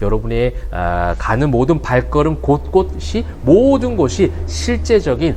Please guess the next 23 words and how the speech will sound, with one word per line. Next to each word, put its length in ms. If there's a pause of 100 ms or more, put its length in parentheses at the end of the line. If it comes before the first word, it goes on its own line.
(140)
삶의 420
현장이라면 760 (140)
실제적인 840
역사 360
가운데 340
우리와 360
함께 340
하셔서 340
우리를 280
치료하신 680
그 140
예수님, 420 (240)
우리의 180
마음속에 580
계시다면 680 (300)
여러 380
상황 400
가운데 460 (160)
수많은 600
위기와 500 (180)
또 100
수많은 440
아픔과 640